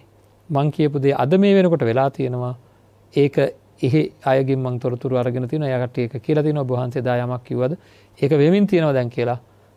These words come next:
අර අතරමැද ඉන්න සංස්කෘතිය හරි, නීතිය හින්දා හරි, හරි පැත්තට යොමු වෙන්න හිටිය,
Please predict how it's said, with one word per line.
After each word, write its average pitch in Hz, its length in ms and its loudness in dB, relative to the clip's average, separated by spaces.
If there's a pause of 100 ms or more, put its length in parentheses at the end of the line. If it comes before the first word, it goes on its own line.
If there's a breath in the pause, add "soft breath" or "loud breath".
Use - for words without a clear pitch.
(120)
අර 139 220 0
අතරමැද 202 580 2
ඉන්න 131 280 -2 (500 soft breath)
සංස්කෘතිය 156 680 0
හරි, 139 220 2
නීතිය 170 420 2
හින්දා 147 300 0
හරි, 127 280 0 (640 soft breath)
හරි 180 280 0
පැත්තට 208 380 0
යොමු 170 320 6
වෙන්න 208 220 4 (200)
හිටිය, 196 420 2